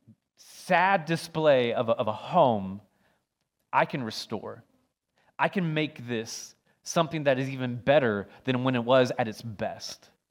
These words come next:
I believe that for some of you, there are things in your life right now that I'm not preaching health or wealth by any means, but the reality is, is whether it's fulfilled in your lifetime, but it will be fulfilled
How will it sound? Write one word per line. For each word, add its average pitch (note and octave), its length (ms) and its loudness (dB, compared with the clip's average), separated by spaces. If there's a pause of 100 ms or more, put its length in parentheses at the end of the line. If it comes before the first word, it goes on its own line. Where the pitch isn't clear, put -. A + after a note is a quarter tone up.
(480)
I E3+ 100 4
believe G#3 300 4
that D#3 140 2
for C#3 100 -4
some D3+ 240 -6
of A#2+ 100 -4
you, B2+ 180 0
there B2 240 0
are D3 100 4
things D#3 500 -4
in C#3+ 100 -6
your D3 100 -2
life C3 320 2
right D3 180 6
now G2+ 360 -4 (440)
that C3 100 0
I'm C3 80 -4
not D#3+ 200 0
preaching F#3+ 340 -4
health B2+ 340 2
or F#3+ 80 0
wealth A2+ 320 0
by G#2 140 2
any B2 180 -2
means, G2+ 400 -10 (420)
but B2+ 360 0 (320)
the D3 100 0
reality D3+ 560 2
is, A#2 180 -2
is B2+ 140 -4
whether D#3+ 260 4
it's D#3+ 140 -4
fulfilled C#3+ 720 -2
in F#3+ 160 -2
your A3 120 4
lifetime, G3+ 600 2
but C#3 140 -2
it B2+ 80 -4
will D#3+ 120 4
be G3+ 120 0
fulfilled F3+ 500 -2